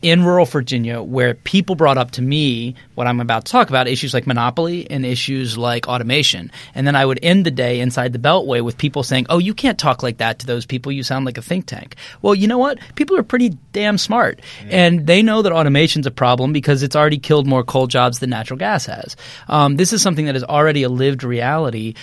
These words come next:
Speaker 1: uh, both for a lot of communities of color and, and urban areas and rural white voters. And so, you know, the theory was, and we, we, we went out and tested this and it worked,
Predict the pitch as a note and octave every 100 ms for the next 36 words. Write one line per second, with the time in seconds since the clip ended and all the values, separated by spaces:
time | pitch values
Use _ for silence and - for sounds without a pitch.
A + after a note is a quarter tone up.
0 | - - A#2+ B2 B2 D3+ F#3 F3+ - D#3
1 | C#3 B2+ B2 C3+ - C#3+ B2+ A#2 A2+ B2+
2 | B2+ B2 B2 A#2+ A#2+ B2+ A#2 B2+ A#2+ A#2
3 | A#2+ B2 A#2+ C#3 C#3+ D3 C3 B2 A2+ A2
4 | F#3+ E3 - - - - - - - F3
5 | E3+ - F3 E3 D#3 - - F#3+ D3 C#3+
6 | - D#3+ - A3+ B3+ B3 C3+ A#2+ A#2+ C#3
7 | D3+ C#3 C3+ C3+ B2 B2 A#2+ - A2 -
8 | E3+ B2 C3+ B2 A#2 A#2+ A#2+ A2+ E3+ D#3+
9 | B2+ A2+ A2+ A#2 A3+ -